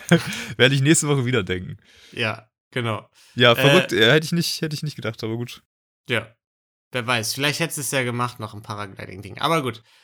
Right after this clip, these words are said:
Speaker 2: äh, lass uns mal reinstarten, ne? Weil bei der Bachelorette, da wird's immer intensiver, ne? Die Slow-Mos am, am Strand werden auch merklich dramatischer. Mehr
Speaker 1: Werden,
Speaker 2: Zeit
Speaker 1: werden,
Speaker 2: wird
Speaker 1: werden
Speaker 2: dafür
Speaker 1: nachdenklich,
Speaker 2: aufgewendet.
Speaker 1: ja.
Speaker 2: Ja, also
Speaker 1: Ja.
Speaker 2: das ist schon,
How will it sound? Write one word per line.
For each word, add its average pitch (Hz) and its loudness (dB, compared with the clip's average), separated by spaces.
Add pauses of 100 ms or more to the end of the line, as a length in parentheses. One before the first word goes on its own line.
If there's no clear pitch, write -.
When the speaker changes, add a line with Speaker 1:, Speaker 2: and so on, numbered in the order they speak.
(380)
Speaker 2:
äh, 151 2
lass 185 2
uns 175 -4
mal 165 2
reinstarten, 117 -2
ne? 170 0
Weil 156 2
bei 151 -2
der 147 -2
Bachelorette, 143 -4
da 131 -2
wird's 131 -6
immer 123 -6
intensiver, 117 -2
ne? 113 -6 (260)
Die 113 -8
Slow-Mos 127 -4
am, 110 -8
am 113 -10
Strand 120 -6
werden 113 -4
auch 110 -8
merklich 117 -6
dramatischer. 113 -8 (960)
Mehr 110 -4
Speaker 1:
Werden, 107 2
Speaker 2:
Zeit 113 -2
Speaker 1:
werden, 123 -2
Speaker 2:
wird 107 -6
Speaker 1:
werden 117 0
Speaker 2:
dafür 113 0
Speaker 1:
nachdenklich, 113 -8
Speaker 2:
aufgewendet. 113 -6 (220)
Speaker 1:
ja. 110 -6
Speaker 2:
Ja, - -8 (520)
also 110 -10
Speaker 1:
Ja. 98 -8
Speaker 2:
das 113 -6
ist 127 -10
schon, 110 -8